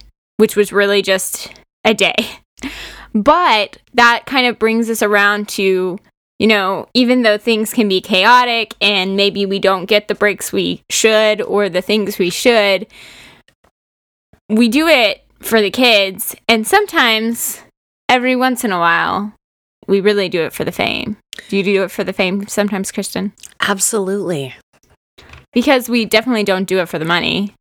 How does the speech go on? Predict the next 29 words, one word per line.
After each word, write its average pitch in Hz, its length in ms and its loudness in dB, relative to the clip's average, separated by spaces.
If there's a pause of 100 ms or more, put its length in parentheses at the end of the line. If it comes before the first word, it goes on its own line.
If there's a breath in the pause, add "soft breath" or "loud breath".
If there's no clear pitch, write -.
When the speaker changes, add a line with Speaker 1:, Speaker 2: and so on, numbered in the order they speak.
(100)
Speaker 2:
<clears throat> - 360 -4
Speaker 1:
right? 185 240 2
Speaker 2:
I 226 40 0
don't 220 480 0
know 196 80 4
what 202 100 2
you're 202 100 -2
talking 226 280 -2
about. 160 240 -2 (1040 loud breath)
Speaker 1:
I 233 80 4
mean, 220 280 0
we, 262 240 2 (100)
we 226 220 2
have 262 300 0
talked - 480 -2 (140)
off, 196 360 0 (180)
off 226 300 4
the 202 120 -4
podcast 196 680 0
about - 340 2
how 196 360 0 (320 soft breath)
much - 320 -2 (360)
more 214 500 2
money 190 360 -2
you 196 100 0
make 180 280 -4
than 190 160 -4
I 185 160 0
do. 180 280 -2